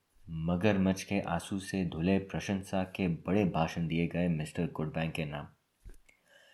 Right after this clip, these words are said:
लेकिन द्वीपवासी ये नहीं जानते थे कि उन्होंने केवल मिस्टर गुडबैंक को ही नहीं, बल्कि द्वीप की ईमानदार बैंकिंग की परंपरा का भी अंतिम संस्कार कर दिया था।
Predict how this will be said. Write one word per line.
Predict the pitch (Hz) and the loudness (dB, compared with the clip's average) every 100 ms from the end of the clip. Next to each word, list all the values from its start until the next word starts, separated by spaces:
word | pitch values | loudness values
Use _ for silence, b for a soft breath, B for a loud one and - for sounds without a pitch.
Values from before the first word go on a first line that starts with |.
| b b | b b
लेकिन | 85 87 104 90 | 0 2 4 2
द्वीपवासी | 80 95 107 101 92 - | 4 2 2 0 -2 0
ये | 101 82 104 | 0 4 6
नहीं | 104 95 107 | 6 4 2
जानते | 85 85 - 107 | 0 0 0 -2
थे | - 117 | -2 -4
कि | 117 131 | -4 -6
उन्होंने | - 82 98 120 127 | -4 -2 -2 -2 -4
केवल | 107 95 117 | 0 2 2
मिस्टर | 101 87 - | 2 0 -2
गुडबैंक | 120 - 78 - 113 | -4 -6 -10 -4 -4
को | 117 120 | 0 -2
ही | 113 127 | 0 0
नहीं, | 98 95 107 _ b b b - | 0 -2 -6 _ b b b -4
बल्कि | 87 92 - | -2 0 0
द्वीप | 139 - 85 113 - | 0 0 0 0 0
की | 135 | -2
ईमानदार | 143 78 82 95 135 | 0 0 2 4 4
बैंकिंग | 127 82 87 - 117 | 4 2 0 -2 -2
की | 120 135 | 2 2
परंपरा | 135 85 90 95 104 110 | 2 0 0 2 2 2
का | - 95 | 4 2
भी | 87 156 | 4 2
अंतिम | 92 92 107 | 2 0 0
संस्कार | 101 85 85 90 | -2 -6 -4 -4
कर | 87 - | -4 -4
दिया | 76 76 71 | -6 -6 -8
था। | - - | -12 -20